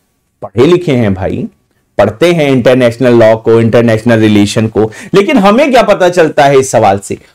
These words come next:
हमें ये बेटा पता चलता है, इस तरीके की जो declaration है और इनका जो subject matter है, वो बड़ा महत्वपूर्ण है। तो आपसे आशा ये की जाएगी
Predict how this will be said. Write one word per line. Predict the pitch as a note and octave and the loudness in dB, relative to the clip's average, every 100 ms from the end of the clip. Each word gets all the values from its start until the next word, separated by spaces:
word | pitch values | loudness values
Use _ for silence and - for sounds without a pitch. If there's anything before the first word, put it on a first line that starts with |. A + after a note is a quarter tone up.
| - | -4
हमें | A3 F4 | 2 2
ये | F4+ | 4
बेटा | A3+ D#3 C#3+ | 2 2 0
पता | A#2 A2+ G#2+ | -2 -2 -2
चलता | A2 G2+ G#2 F#2 | -2 -2 -2 -4
है, | F#2 C3+ C4 - _ _ | -2 -4 -4 -10 _ _
इस | B3 C4 | -6 -2
तरीके | A#3 F3+ F3 A3+ | -4 -2 -2 -2
की | A3 A3 | 0 2
जो | E3+ | 2
declaration | G3 D#3+ - D3 C3+ C3+ - F#3 | 2 0 -2 0 2 0 0 0
है | D#3 A2+ A#2 E3+ _ - - | 0 0 -4 -8 _ -20 -4
और | E3+ G#3 G3+ | -2 -2 0
इनका | G3 F3 B3+ | 0 2 0
जो | B3 D4 | 2 0
subject | - G3 D#3+ A#2+ A#3 A3+ | 0 0 0 0 -2 -2
matter | D#3 A2+ G#2+ G2 | -4 -4 -6 -6
है, | G2+ - _ _ _ _ _ _ | -10 -14 _ _ _ _ _ _
वो | A#2+ G3+ C#4+ | 0 0 2
बड़ा | F#3+ E3+ | 2 0
महत्वपूर्ण | D#3 C3+ A#2 G#2 A#2 A#2 A2 | 0 -2 -4 -4 -4 -4 -4
है। | A2 A2 - _ _ _ _ _ | -6 -10 -16 _ _ _ _ _
तो | F3 | -4
आपसे | D3+ D3+ G3+ C#4+ D#4 | 0 0 0 -2 -4
आशा | A3+ F#3+ E3+ G#3+ | -2 -2 -2 -2
ये | F3+ G3+ | 0 0
की | G#3+ A3 G3+ | 0 0 0
जाएगी | D#3 C3 A2 G2+ G#2+ C3 | 2 0 0 -2 -2 -4